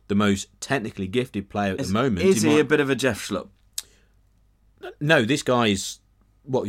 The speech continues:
Speaker 1: what you're saying, he's an athlete first and a footballer second.
Speaker 2: Yeah.
Speaker 1: Um, as I like to say, a few players. What was it? Um,
Speaker 2: You, you put it very diplomatically. I literally just say they can't kick a ball.
Speaker 1: Yeah. Athlete first and footballer second, possibly. But the, the thing with Musa,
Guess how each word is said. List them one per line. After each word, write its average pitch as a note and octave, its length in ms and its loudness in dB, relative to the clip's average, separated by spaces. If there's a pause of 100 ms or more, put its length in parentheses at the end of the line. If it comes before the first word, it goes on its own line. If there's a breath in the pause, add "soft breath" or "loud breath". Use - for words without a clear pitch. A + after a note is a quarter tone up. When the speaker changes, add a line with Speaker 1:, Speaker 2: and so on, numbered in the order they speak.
Speaker 1:
what A2 140 2
you're A#2 140 0
saying, G#2+ 280 2
he's A2 140 -2
an G2 100 2
athlete G2+ 360 -4
first G2+ 320 -2
and G2+ 120 2
a F#2+ 40 -2
footballer G2 360 -4
second. E2+ 360 -10
Speaker 2:
Yeah. C3+ 280 -2 (340)
Speaker 1:
Um, F#2 360 -4
as F#2+ 220 -4
I F2+ 80 -4
like F#2 260 -4
to - 40 -14
say, F#2+ 180 -8
a E2+ 40 -8
few F2+ 180 -8
players. F2 320 -8 (240 soft breath)
What G2+ 120 -6
was G#2 120 -12
it? - 120 -8
Um, G2+ 440 -2 (640)
Speaker 2:
You, F3+ 180 -2
you G3+ 200 2
put G3+ 120 0
it A#2+ 80 -2
very C3 300 2
diplomatically. A2+ 640 -2
I B2+ 120 2
literally B2+ 460 -2
just A2 180 -6
say A2 100 -2
they G#2 100 -2
can't G#2 260 -4
kick G#2 160 -8
a G#2 40 -4
ball. G2 300 -4
Speaker 1:
Yeah. A2+ 240 0 (420 soft breath)
Athlete A2+ 360 -2
first G2+ 460 -2
and F#2 240 -4
footballer G2 300 -4
second, F#2+ 340 -10
possibly. F#2 540 -2 (320 soft breath)
But G#2+ 120 -4
the, G2+ 160 -6 (180)
the A2 100 -4
thing E3+ 280 -2
with D#3+ 220 -2
Musa, A#2+ 500 -2